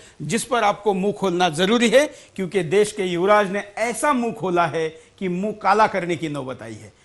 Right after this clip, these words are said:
ऐसे में आपकी राय जरूरी है। हम हमेशा कहते हैं कि हमारा देश चांद पर जा रहा है। हम ऐसे ऐसे चीजें करने जा रहे हैं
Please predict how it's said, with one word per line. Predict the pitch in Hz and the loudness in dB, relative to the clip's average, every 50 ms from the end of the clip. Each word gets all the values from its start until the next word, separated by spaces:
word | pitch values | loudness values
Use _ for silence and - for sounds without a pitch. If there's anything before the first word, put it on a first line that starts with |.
| _ - | _ -2
ऐसे | 196 233 254 - 294 269 | -2 -2 0 0 -2 -4
में | 262 277 - - - | -4 -6 -8 -6 -4
आपकी | 208 247 269 262 - 320 294 | -2 -2 -2 -2 -4 -6 -2
राय | 277 269 277 262 | -2 -2 -2 -2
जरूरी | 240 208 233 247 277 302 285 285 226 | -2 -2 0 0 0 -2 -4 -4 -4
है। | 165 135 - - _ _ _ _ _ - | -6 -8 -12 -16 _ _ _ _ _ 0
हम | 220 262 254 - - 160 | 0 0 0 -2 -4 -4
हमेशा | 208 285 320 - - 220 170 | -4 -2 -2 -2 -2 -2 -2
कहते | - - 147 131 120 - 135 | -2 -4 -8 -8 -10 -10 -10
हैं | 127 135 120 - - - - _ - | -10 -10 -12 -12 -16 -20 -20 _ -6
कि | 226 | -4
हमारा | 185 196 226 233 233 240 233 | -4 0 2 2 4 4 4
देश | 214 165 156 220 233 233 233 - - - - _ _ _ - | 2 2 2 2 2 2 0 -2 -12 -18 -20 _ _ _ 2
चांद | 233 220 240 262 247 165 | 4 4 4 4 0 -2
पर | 202 214 165 151 | -4 -4 -4 -4
जा | 139 143 117 117 | -4 -6 -6 -6
रहा | 113 107 104 | -8 -10 -14
है। | 107 107 - _ _ _ - | -16 -20 -20 _ _ _ 0
हम | 247 277 277 - - | 2 2 2 2 2
ऐसे | 220 240 254 240 - 339 | 2 2 2 2 0 2
ऐसे | 302 277 262 233 - 277 226 | 2 2 2 2 -2 -4 -6
चीजें | - 226 233 196 233 226 | -6 -6 -4 -2 -2 -2
करने | 220 226 214 196 208 208 | 0 -2 -2 -2 -2 -2
जा | 185 196 185 190 | 0 2 2 2
रहे | 214 254 | 2 0
हैं | 285 269 - | -4 -8 -10